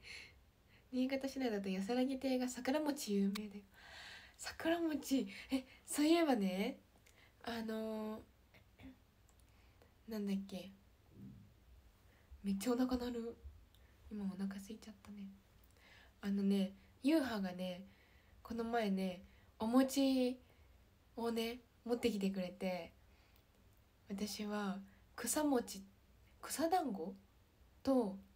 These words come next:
桜餅をいただいて、めっちゃ美味しかったの。いや、ありが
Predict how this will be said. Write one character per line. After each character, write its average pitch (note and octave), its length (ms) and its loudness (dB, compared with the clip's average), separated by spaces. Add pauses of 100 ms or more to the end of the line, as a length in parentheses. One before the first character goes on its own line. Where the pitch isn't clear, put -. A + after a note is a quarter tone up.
(1040)
桜 A#3+ 380 2
餅 G#3 300 -2
を G3 80 4
い F#3+ 60 2
た F#3+ 120 -4
だ F#3 120 -4
い F3+ 60 -6
て、 F#3+ 400 -4 (400)
め G#3+ 80 -2
っ G3 40 -4
ち B3+ 120 4
ゃ B3+ 40 8
美 C4+ 60 6
味 C4 80 2
し C4 80 0
か B3+ 120 2
っ - 80 -4
た A3 100 -2
の。 G3 300 2 (880)
い A3 60 -8
や、 G3 60 -6 (200)
あ - 40 -6
り G3+ 200 -2
が G3 80 -4